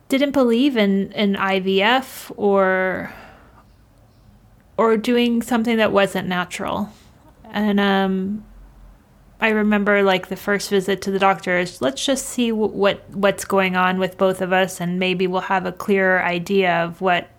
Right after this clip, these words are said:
you know, why we aren't getting pregnant." And, you know, um, when we did go, we decided to try the route of I U Is, which is, um, fairly,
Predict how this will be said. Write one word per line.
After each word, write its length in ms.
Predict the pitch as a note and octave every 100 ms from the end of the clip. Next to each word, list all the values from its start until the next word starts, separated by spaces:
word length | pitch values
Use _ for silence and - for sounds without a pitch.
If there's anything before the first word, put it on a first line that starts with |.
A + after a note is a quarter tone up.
| -
you 160 | F#3
know, 140 | F3+ E3+
why 260 | F#3 F#3+
we 160 | F#3+ F3+
aren't 220 | F3 E3+
getting 280 | F#3 F3 E3+
pregnant." 560 | - G#3 G3 F#3 F3 - - - - - - - - - - -
And, 420 | A3+ A3 A3 A3
you 80 | C4
know, 340 | G#3+ G#3 - -
um, 520 | G3 G3 F#3+ F#3 G3+ - -
when 200 | G#3+ G#3
we 140 | G3+
did 300 | G#3 G#3 G3
go, 580 | G#3+ G#3 G3+ G3+ G3 -
we 180 | - G3+
decided 540 | G3 G3+ - G3 G3 F#3+
to 260 | G#3 G3
try 400 | F#3+ - G3+ G3
the 220 | F#3 G3
route 360 | F#3+ F#3 F#3+ -
of 220 | G3 F#3+
I 160 | - F#3+
U 260 | F#3+ F#3
Is, 480 | F#3 F3+ F3+ F3+ -
which 220 | F#3+ F#3
is, 380 | F#3+ F3+ F3+ -
um, 460 | - F#3 F#3 F#3 F#3+
fairly, 1040 | - - G#3 F#3+ G3 F#3+ F#3+ F#3+ F#3+ -